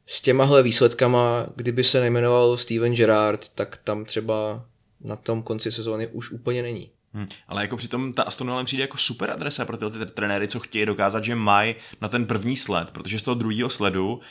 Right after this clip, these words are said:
Speaker 2: je to v tuhletu chvíli ten klub, který minimálně přesně má ty ambice a to, že ti postaví ten tým, který chceš, jo. Jsou
Speaker 1: Jasně,
Speaker 2: prostě
Speaker 1: je ekonomicky
Speaker 2: mají prachy,
Speaker 1: silnej, ano.
Speaker 2: eh, vypadá to, že je, jsou jako relativně dobře vedený v tom smyslu, že mi přijde, že za, za ty hráče ani jako nepřeplácej, že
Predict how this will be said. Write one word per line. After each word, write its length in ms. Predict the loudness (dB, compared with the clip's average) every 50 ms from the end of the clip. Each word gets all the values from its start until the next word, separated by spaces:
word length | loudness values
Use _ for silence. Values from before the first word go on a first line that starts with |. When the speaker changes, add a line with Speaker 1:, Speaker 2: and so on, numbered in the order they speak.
| -20 -20 -16 _
Speaker 2:
je 120 | 2 2 2
to 300 | 4 4 2 4 4 2
v 60 | 0
tuhletu 260 | 0 -4 -4 -4 -4
chvíli 200 | -4 -2 -2 -2
ten 140 | 0 -2 -2
klub, 240 | -2 -2 -4 -4 -4
který 420 | -4 -2 0 2 2 2 0 -2 -6 -8 _ _ _
minimálně 400 | -2 0 2 4 4 2 2 0
přesně 280 | -2 -2 -2 -2 -2 -2
má 180 | 0 -2 -2
ty 120 | -2 -2 -4
ambice 240 | -4 -4 -4 -6
a 40 | -6
to, 80 | -6 -6
že 120 | -6 -6
ti 60 | -8
postaví 280 | -8 -10 -6 -6 -6 -4
ten 120 | -4 -4
tým, 140 | -4 -6 -8
který 220 | -6 -2 -2 -2 -2
chceš, 320 | -2 -4 -4 -4 -4 -6
jo. 140 | -8 -8 -2
Jsou 100 | 0 0
Speaker 1:
Jasně, 240 | 0 0 0 -2 -4
Speaker 2:
prostě 220 | -6 -2 2 4
Speaker 1:
je 40 | 6
ekonomicky 440 | 8 8 8 8 8 8 6 6 6
Speaker 2:
mají 120 | 8 8
prachy, 160 | 8 6 4
Speaker 1:
silnej, 200 | 4 2 0 -4 -6
ano. 180 | -6 -6 -6 -6 -12 -18 -20 -10 -2
Speaker 2:
eh, 400 | 0 2 4 4 4 2 2 0 0
vypadá 320 | -2 0 2 4 4 4
to, 80 | 4 2
že 320 | 4 4 4 4 4 2 -4 -12 _ _ _ -6
je, 100 | -6 -6 -6 _
jsou 140 | -2 0 0
jako 180 | 0 2 2 4
relativně 300 | 4 4 4 2 0 -2
dobře 220 | -2 0 2 2
vedený 240 | 2 2 0 0 -2
v 40 | -4
tom 100 | -6 -6
smyslu, 280 | -6 -6 -4 -4 -2
že 180 | 0 2 2 2
mi 120 | 2 0
přijde, 240 | -2 -4 -4 -4 -2
že 80 | -2 -2
za, 80 | -2 -2 -4
za 120 | -6 -4
ty 100 | -4 -4
hráče 300 | 0 2 2 2 2 0
ani 140 | -4 -4 -6
jako 120 | -6 -6 -4
nepřeplácej, 840 | -4 -2 -2 -2 -4 -2 0 0 0 0 0 -2 -2 -2 -2 -2 -2
že 220 | 0 0 -2 -2